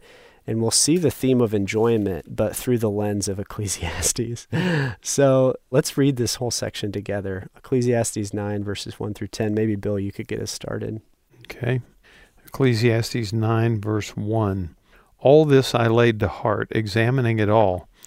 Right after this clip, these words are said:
Speaker 2: how the righteous and the wise and their deeds are in the hand of God. Whether it is love or hate, one does not know.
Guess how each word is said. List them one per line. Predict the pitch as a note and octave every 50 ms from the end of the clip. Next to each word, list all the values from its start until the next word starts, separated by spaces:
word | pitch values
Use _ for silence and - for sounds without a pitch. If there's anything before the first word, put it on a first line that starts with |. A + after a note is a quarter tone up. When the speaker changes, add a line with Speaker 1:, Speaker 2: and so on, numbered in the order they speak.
| - - _ _ -
Speaker 2:
how | - A#2 A2+
the | A2 G#2
righteous | G#2 A2+ A#2+ C3+ C#3 - - C3+ - -
and | - A2+ A2
the | G#2
wise | G2+ G2+ A2 A2 A2+ A#2 A#2 A2+ A2+ G#2+ -
and | - - A#2 A2
their | A2 G#2+ G#2
deeds | G2+ G2 B2+ B2+ C3 A#2 G#2 G#2 G2+ -
are | - - A#2+ A2 -
in | - B2 A#2 A#2 A#2+
the | A#2 G2+
hand | G2 G#2+ A2 G#2 G#2+ G#2+
of | G#2+ G2+ -
God. | B2+ B2 C3 B2 - - A2 - _ _ _ _ _ - - - _ _
Whether | - A#2 A2 G#2+ A#2 A2 G#2+
it | G2+
is | G2+ F#2+ F#2+ G2
love | G2+ A2 A2+ B2+ B2 A2+
or | G#2 G2
hate, | - - A#2+ A2+ A2+ G2
one | - A2 G#2+ A2 A2 G#2+
does | G#2 A2 G#2+ G2 -
not | A#2 A2 A2+ -
know. | - A#2 A#2+ B2 A#2 A2+ A2